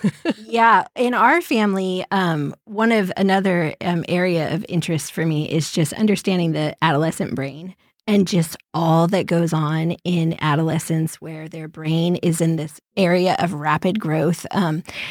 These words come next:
Speaker 2: they say aside from the brain growth that happens between birth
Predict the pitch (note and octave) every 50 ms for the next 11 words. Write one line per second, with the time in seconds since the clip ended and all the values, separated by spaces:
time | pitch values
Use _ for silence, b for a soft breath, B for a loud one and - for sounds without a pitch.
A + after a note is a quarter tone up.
0 | B B B - G#3+ G#3 G3+ - - A3+ G#3+ G3+ F#3+ F#3+ G3 - - E3 - -
1 | F#3 F#3 G3+ G#3+ G#3 - G#3+ G3+ G3 F#3 F3+ F3+ - - - G#3+ G3 F3 F3 F3
2 | E3 C3 C#3+ - E3+ D#3 E3 E3 E3+ F3 F#3 F3+ - E3+ E3+ E3+ E3+ - - F3
3 | E3 E3 E3+ D#3+ - F#3 F3+ F3 - - F3+ - G3+ F3+ E3 D#3 - - G#3 -
4 | F3 _ _